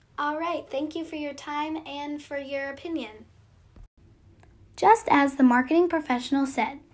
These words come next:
this is a real issue that is having a real impact on society. As more and more people, including teens, continue to have negative health implications or even die,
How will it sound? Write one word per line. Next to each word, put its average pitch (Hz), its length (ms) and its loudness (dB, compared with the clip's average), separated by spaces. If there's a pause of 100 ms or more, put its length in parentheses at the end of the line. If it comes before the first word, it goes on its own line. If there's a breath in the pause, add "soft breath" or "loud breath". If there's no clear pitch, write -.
(140)
this 403 220 2
is 349 160 2
a 392 100 2
real 302 220 2
issue 247 420 0
that 247 160 0
is 247 120 -2
having 262 320 2
a 226 80 -4
real 294 280 2
impact 226 480 -2
on 226 160 -4
society. 247 640 0 (520 soft breath)
As 269 160 4
more 285 220 8
and 427 120 4
more 349 180 6
people, 240 540 -2
including 330 540 2
teens, 226 420 -2 (240 soft breath)
continue 339 520 6
to 392 100 2
have 247 260 2
negative 269 460 0
health 262 260 2
implications 359 720 2 (320 loud breath)
or 294 80 2
even 294 340 6
die, 247 420 4